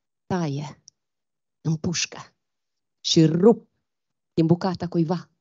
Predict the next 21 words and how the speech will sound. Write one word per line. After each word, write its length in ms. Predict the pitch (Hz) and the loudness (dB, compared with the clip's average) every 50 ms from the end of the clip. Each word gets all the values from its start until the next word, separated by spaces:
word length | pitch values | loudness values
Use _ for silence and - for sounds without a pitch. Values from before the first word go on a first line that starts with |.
| _ _ _ _ _ _ _ _ _ _ _ _ | _ _ _ _ _ _ _ _ _ _ _ _
să 120 | - - 156 | -2 0 2
domine 380 | 156 165 170 185 190 175 175 | 4 4 4 4 4 4 4
mai 200 | 156 160 160 156 | 2 4 4 4
mult. 360 | 170 175 180 165 139 - - - - _ _ _ _ _ _ _ _ _ _ _ _ _ _ _ _ _ _ _ _ _ _ _ _ _ _ _ _ _ _ _ _ _ _ _ | 4 4 4 4 2 0 -6 -16 -20 _ _ _ _ _ _ _ _ _ _ _ _ _ _ _ _ _ _ _ _ _ _ _ _ _ _ _ _ _ _ _ _ _ _ _
Cerul 300 | - - 160 151 156 156 | -2 -2 0 0 0 -2
zace, 480 | 151 147 156 160 - - - - 147 - _ _ _ _ _ _ _ | -4 -4 -6 -6 -6 -6 -10 -10 -12 -14 _ _ _ _ _ _ _
pierdut, 580 | - 165 139 147 147 147 143 - - - - _ _ _ _ _ _ _ | 0 0 0 2 0 -2 -2 -4 -6 -14 -20 _ _ _ _ _ _ _
pământul 840 | - 160 160 170 170 170 170 170 - - 175 165 160 160 - - _ _ _ | 4 6 8 8 8 6 4 2 4 6 6 6 6 4 -2 -12 _ _ _
e 160 | - 165 170 | 2 6 8
mut, 440 | 165 175 165 151 - - - - - _ _ _ _ _ | 8 8 8 6 4 0 -6 -20 -20 _ _ _ _ _
n-are 380 | - 208 208 190 185 165 156 170 | 4 6 6 6 4 2 0 -2
spadă, 600 | 175 - - - - 160 151 143 143 147 147 147 _ _ _ _ _ _ | -4 -6 -8 -6 -4 -4 -4 -4 -6 -8 -10 -12 _ _ _ _ _ _
nici 160 | 196 196 190 | -2 -2 -2
scut, 380 | - - - - 160 143 - - - - _ _ _ _ _ _ | -4 -6 -6 -8 -8 -8 -8 -12 -18 -18 _ _ _ _ _ _
pruncul 460 | - 180 170 160 - 160 151 151 147 - | -4 -4 -4 -2 -4 -4 -6 -6 -6 -8
astăzi 580 | 170 156 - - - 151 151 147 - - _ _ _ _ _ _ _ _ _ _ | -8 -8 -10 -10 -8 -8 -8 -8 -10 -14 _ _ _ _ _ _ _ _ _ _
născut. 500 | - 156 147 - - - - 135 - - - - - _ _ _ _ _ _ _ _ _ _ _ _ _ | 0 0 0 0 -2 -10 -12 -14 -14 -14 -14 -16 -16 _ _ _ _ _ _ _ _ _ _ _ _ _
N-a 140 | 226 220 | 4 6
visat 360 | 202 226 220 - 233 233 233 - | 6 6 4 4 2 0 0 -2
niciun 600 | 254 254 269 294 - - - 294 285 285 285 233 | -2 -2 -2 -2 -2 -2 -2 -2 0 -2 -2 -2
vis, 600 | 220 277 233 190 131 - - - - - - | -2 -2 -4 -4 -6 -12 -18 -20 -20 -20 -20